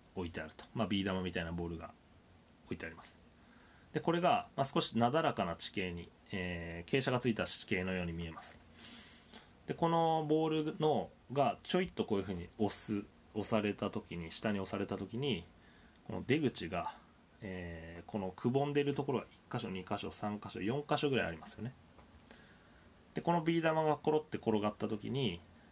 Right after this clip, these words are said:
じゃあどこの、えー、出口に落ちるのかなっていう風なイメージです。で、ここで、例えば、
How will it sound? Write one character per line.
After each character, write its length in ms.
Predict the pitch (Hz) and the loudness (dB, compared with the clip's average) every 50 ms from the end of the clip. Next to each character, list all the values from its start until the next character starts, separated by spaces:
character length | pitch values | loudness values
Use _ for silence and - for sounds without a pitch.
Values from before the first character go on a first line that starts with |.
| - - - | -20 -16 -6
じ 100 | 135 156 | -2 0
ゃ 40 | 143 | 2
あ 60 | 123 | 2
ど 180 | 98 110 139 - | 4 2 2 2
こ 180 | - 160 127 | 4 2 2
の、 200 | 101 90 80 - - - - - - - - - - | 2 0 -2 -4 -10 -18 -20 -20 -20 -20 -20 -12 -6
え 1700 | - 101 95 92 90 90 87 90 87 87 87 85 85 82 82 85 82 82 82 82 82 82 82 82 82 82 82 82 82 82 82 85 - - - - - - - - - - - | -4 -2 0 0 0 0 0 0 0 0 -2 -2 -4 -6 -6 -8 -8 -8 -8 -8 -10 -10 -10 -10 -10 -10 -10 -10 -10 -12 -12 -12 -14 -18 -20 -20 -20 -20 -20 -20 -20 -18 0
ー、 20 | - | 4
出 120 | 113 107 | 4 4
口 320 | 101 104 87 - - 90 85 | 4 2 0 -2 -4 -8 -8
に 160 | 78 78 - - - - - - - - - - - - | -12 -14 -18 -20 -20 -20 -20 -20 -20 -20 -20 -16 -6 -4
落 120 | 104 90 | -4 -2
ち 140 | - - 113 | -2 -2 -2
る 80 | 92 85 | -2 -2
の 100 | 80 73 | -6 -8
か 160 | - - 87 | -8 -2 -2
な 80 | 110 170 | 0 -2
っ 20 | - - - - - - - | -2 -6 -16 -20 -20 -8 0
て 80 | - | 2
い 80 | 117 117 | 2 4
う 40 | 123 | 4
風 160 | - 170 151 | 2 2 2
な 160 | 117 90 80 - - - - | 4 2 2 -2 -8 -4 0
イ 80 | 110 | 0
メ 100 | 95 90 | 0 0
ー 60 | 85 - | -2 -4
ジ 120 | - - | -8 -12
で 80 | - - | -12 -14
す。 160 | - - - - - - - - - - - - - - - - - - - - - - - - - - - - - - - - - - - - - - - - - - - - - - - - - - | -16 -16 -18 -20 -20 -20 -20 -20 -20 -20 -20 -20 -20 -20 -20 -20 -20 -20 -20 -20 -12 -10 -10 -10 -12 -14 -20 -20 -20 -20 -20 -20 -20 -20 -20 -20 -20 -20 -20 -20 -20 -20 -20 -20 -20 -20 -20 -20 -6 -4
で、 80 | - 151 | -2 0
こ 120 | - 156 | 0 0
こ 120 | - 175 | 2 4
で、 260 | 165 165 127 98 - - - - - - 139 - | 4 6 4 4 2 -4 -10 -18 -10 -8 -2 0
例 100 | - 175 | 2 2
え 40 | 156 | 4
ば、 340 | 131 135 131 120 92 82 - | 4 4 4 4 4 2 -2